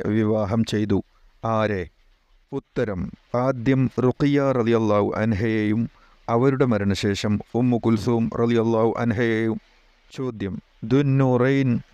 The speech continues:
രണ്ട് പ്രകാശത്തിൻ്റെ ഉടമ എന്ന പേരിൽ അറിയപ്പെട്ടത് ആര്? ഉത്തരം, ഉസ്മാൻ റളിയല്ലാഹു അൻഹു. ചോദ്യം, അലി റളിയല്ലാഹു അൻഹു വിവാഹം ചെയ്ത നബി പുത്രി.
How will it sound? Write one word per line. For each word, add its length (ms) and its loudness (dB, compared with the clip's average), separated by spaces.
രണ്ട് 320 2
പ്രകാശത്തിൻ്റെ 760 0
ഉടമ 480 0
എന്ന 320 2
പേരിൽ 460 0
അറിയപ്പെട്ടത് 840 0
ആര്? 280 2
ഉത്തരം, 640 -4
ഉസ്മാൻ 600 2
റളിയല്ലാഹു 640 2
അൻഹു. 400 0
ചോദ്യം, 560 -6
അലി 300 6
റളിയല്ലാഹു 680 6
അൻഹു 480 4
വിവാഹം 560 4
ചെയ്ത 420 0
നബി 320 2
പുത്രി. 500 0